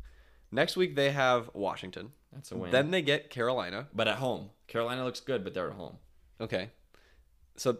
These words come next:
Speaker 1: but they're the favorites in that game, right?
Speaker 2: Yeah, yeah,
Speaker 1: Okay, so they're the
Speaker 2: definitely.
Speaker 1: favorites in two games. Then they get Arizona. That's a win.
Speaker 2: Yeah.
Speaker 1: Then Seattle.
Speaker 2: Well,
Speaker 1: I would say
Speaker 2: that,
Speaker 1: Seattle's the favorites.
Speaker 2: that is
Speaker 1: Seattle's
Speaker 2: gonna be, but it
Speaker 1: no,
Speaker 2: is
Speaker 1: they're
Speaker 2: at
Speaker 1: at
Speaker 2: home.
Speaker 1: home.
Speaker 2: It's at home.
Speaker 1: So they're probably the favorites, right?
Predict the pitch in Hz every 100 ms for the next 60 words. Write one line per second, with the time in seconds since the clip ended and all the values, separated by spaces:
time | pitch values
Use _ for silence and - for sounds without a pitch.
0 | - 131 135 - - _ - - - 139
1 | 131 135 185 135 143 117 98 95 82 92
2 | 90 104 101 87 90 120 110 131 117 135
3 | 143 151 160 139 107 104 113 - 117 139
4 | 156 151 165 160 120 110 143 - 107 127
5 | 98 101 - - 73 98 - 127 143 180
6 | 151 143 151 - - 160 220 220 196 170
7 | 165 165 139 131 117 101 127 123 135 127
8 | 135 143 165 - - 127 139 139 165 156
9 | 147 117 110 131 143 104 110 101 90 -
10 | - - 147 185 190 190 170 202 180 98
11 | - 107 156